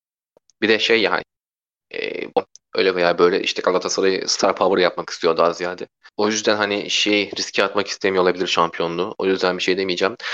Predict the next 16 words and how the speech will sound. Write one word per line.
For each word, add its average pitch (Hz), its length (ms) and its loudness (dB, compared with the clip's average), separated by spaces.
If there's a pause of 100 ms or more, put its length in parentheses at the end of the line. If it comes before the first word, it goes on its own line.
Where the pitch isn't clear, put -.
(120)
A-, 104 140 4
Okan 123 320 2
Aydemir'e 135 400 6
ben 123 120 4
şu - 120 -4
soruyu 113 240 2
sorayım. 95 360 2
Yani 92 180 -2
Fatih 92 300 0
Terim'e 95 280 0
soğuk 95 360 4
biraz. 98 300 0
Okan 95 220 -4
Hoca'nın 92 380 -4
da 90 80 -4
hani, 92 160 -12